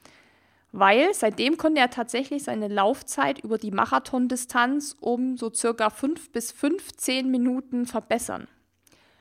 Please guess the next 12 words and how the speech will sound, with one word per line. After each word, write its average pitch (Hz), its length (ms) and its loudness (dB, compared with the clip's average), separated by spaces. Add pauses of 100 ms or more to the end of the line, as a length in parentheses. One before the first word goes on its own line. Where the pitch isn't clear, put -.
(200)
Ja, - 160 2
und 180 140 0
das 233 100 4
ist 269 140 0
natürlich 233 480 0
so 262 160 2
eine 339 140 4
steile 196 340 4
Entwicklung, 208 720 0 (880)
die 202 100 -8
uns 247 220 -2
natürlich 202 720 -2